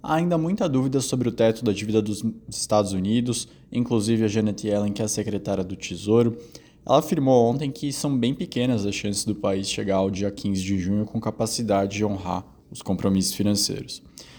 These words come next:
Ela falou que o impasse do teto da dívida não tá sendo solucionado e que isso tá, tem sido um problema. O Biden, presidente americano, conversou com o líder da Câmara, o Kevin McCarthy, e eles não tão chegando a um acordo. Os republicanos da Câmara dos Deputados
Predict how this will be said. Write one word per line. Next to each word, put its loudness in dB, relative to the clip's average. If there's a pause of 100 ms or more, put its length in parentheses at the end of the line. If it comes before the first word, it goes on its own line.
(200)
Ela -4
falou -2
que -10
o -2
impasse -6
do -2
teto -4
da 4
dívida 2
não -2
tá -2
sendo -4
solucionado 0
e 0
que -6
isso -4
tá, -2
tem -4
sido -6
um -2
problema. 2 (520)
O 2
Biden, 2
presidente -10
americano, -2
conversou 0
com -6
o 0
líder -2
da -6
Câmara, -4 (360)
o -6
Kevin -4
McCarthy, 2 (400)
e 0
eles 4
não 0
tão 2
chegando 4
a 4
um 2
acordo. 2
Os -2
republicanos -4
da -2
Câmara -2
dos -4
Deputados -2